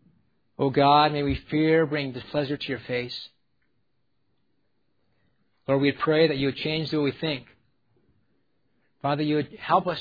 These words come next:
to reshuffle our priorities, our use of time,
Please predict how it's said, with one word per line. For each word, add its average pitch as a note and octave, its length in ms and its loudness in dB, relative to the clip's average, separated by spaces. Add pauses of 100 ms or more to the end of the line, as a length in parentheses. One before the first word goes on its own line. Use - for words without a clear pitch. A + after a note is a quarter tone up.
to C#3+ 240 -4 (760)
reshuffle E3+ 480 2
our D3+ 160 2
priorities, D#3 500 -2 (440)
our C3+ 60 -6
use C3+ 140 -4
of D3 120 -6
time, D3+ 440 0